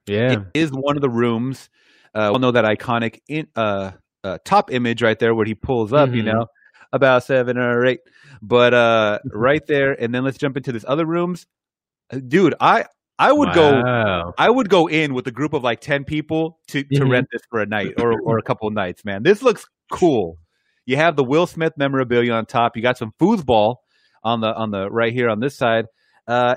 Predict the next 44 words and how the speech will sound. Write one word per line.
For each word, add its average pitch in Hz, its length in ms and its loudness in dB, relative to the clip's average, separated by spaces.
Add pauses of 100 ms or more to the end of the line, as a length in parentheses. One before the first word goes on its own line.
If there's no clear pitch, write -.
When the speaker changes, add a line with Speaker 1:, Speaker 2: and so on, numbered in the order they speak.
Speaker 2:
and 135 140 0
then 160 100 0
it, 170 60 -4 (500)
it 160 80 -6
looks 175 220 -2
like 185 200 0 (180)
these 277 200 4
are 311 100 6
all 240 180 8
rooms 170 340 2
that 151 200 0
were 143 180 -2
not 156 300 -2
really 160 320 -2 (300)
sh-, - 240 -8
in - 40 -2
the 202 60 -2
show 214 260 -2
because 156 220 2
I 139 60 4
Speaker 1:
Mm-hmm. 143 100 2
Speaker 2:
don't 170 100 -2
remember 127 420 2
Speaker 1:
Right. 123 120 -2
Speaker 2:
any 131 160 -2
of 120 60 -8
the 117 80 -4 (100)
art 123 140 0
at 107 100 -8
the 101 80 -6
bottom. 92 560 0 (360)
There's, 127 180 -2
like, 131 180 0
a 113 120 0
gr-, - 100 -10 (100)
like, 123 160 -2
a 110 60 -4
graffiti 139 360 -6
style 135 380 0
art 123 300 0 (180)
on 107 40 -12 (260)
the 101 80 -10
bottom. 110 500 -2 (400)
Speaker 1:
Yeah. 101 360 -4